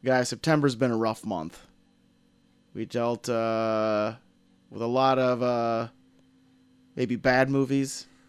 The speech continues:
maybe, uh, movies that were subpar, even movies that, uh,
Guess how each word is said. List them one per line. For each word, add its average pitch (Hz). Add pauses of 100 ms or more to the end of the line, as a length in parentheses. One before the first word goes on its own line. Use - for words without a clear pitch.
(180)
maybe, 110
uh, 104
movies 127
that 98
were 110
subpar, 127 (400)
even 196
movies 180
that, 143 (1200)
uh, 117